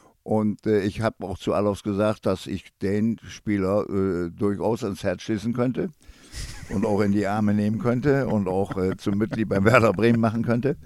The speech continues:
Und, äh, dann sind wir da, äh, hingeflogen und haben, äh, uns getroffen mit Diego und seinem Vater, Alofs und ich. Und, äh, gut, das Gespräch wurde hauptsächlich auf Portugiesisch geführt.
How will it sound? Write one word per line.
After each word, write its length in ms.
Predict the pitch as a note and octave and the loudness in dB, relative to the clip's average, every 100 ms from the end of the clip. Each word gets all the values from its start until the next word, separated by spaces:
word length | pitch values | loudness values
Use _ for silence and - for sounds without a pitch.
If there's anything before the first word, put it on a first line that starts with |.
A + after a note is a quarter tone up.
| - - - _ _ - _ | -20 -20 -20 _ _ -20 _
Und, 300 | A2 A2 G#2 | 0 0 2
äh, 260 | A2+ G#2+ G#2 - _ _ _ _ _ - | 2 2 2 -4 _ _ _ _ _ -10
dann 160 | F2 G#2+ | -4 -2
sind 220 | A#2+ A2+ | 0 2
wir 240 | A2+ G#2+ | 2 2
da, 380 | G2 G#2 G2+ G2+ - | 2 2 2 0 -4
äh, 140 | G#2 | -2
hingeflogen 760 | F#2 A#2 B2+ C3 C#3 D3 D3 D#3+ _ _ _ _ | 0 0 -2 -2 0 0 -2 -8 _ _ _ _
und 360 | - G#2 G#2 G2 | -6 -2 0 0
haben, 600 | A2 A2 G#2 G#2+ F2 F#2 | 0 0 0 0 -2 -4
äh, 480 | F#2+ F#2+ F#2 D#2+ A#1+ - - - - | -4 -2 -2 -4 -8 -12 -18 -18 -14
uns 340 | - F#2+ - - | -8 -8 -8 -10
getroffen 640 | F#2 - A2 - B2 C3 | -10 -4 -4 -2 -6 -4
mit 260 | G2+ F2 G2+ | -4 -4 0
Diego 280 | A2+ A#2 | 0 2
und 200 | A#2 G#2+ | 0 0
seinem 260 | G2 F#2 F2 | 0 -2 -2
Vater, 560 | - A2 B2 C3+ C#3+ D3+ _ _ _ _ _ _ - | -2 0 2 2 2 -2 _ _ _ _ _ _ -4
Alofs 340 | G2 G2+ F2+ | -2 0 -2
und 140 | F#2 F#2 | -4 0
ich. 280 | C#3+ E3 - | 0 0 -4
Und, 340 | G2+ F#2 - | -2 -4 -4
äh, 240 | F2+ F2+ | -2 -2
gut, 220 | F2+ G#2+ F2+ | -2 -4 -4
das 180 | E2+ | -8
Gespräch 360 | - E2 G2+ G2 | -8 -10 -6 -4
wurde 220 | G2+ G2 | -4 -2
hauptsächlich 400 | F#2+ - F#2 F#2 | -4 -4 -4 -4
auf 140 | E2+ - | -6 -6
Portugiesisch 560 | E2+ F2 G2+ A2+ G2+ | -4 -2 0 0 -2
geführt. 520 | A#2 G#2 C3 B2 - | -4 0 4 4 2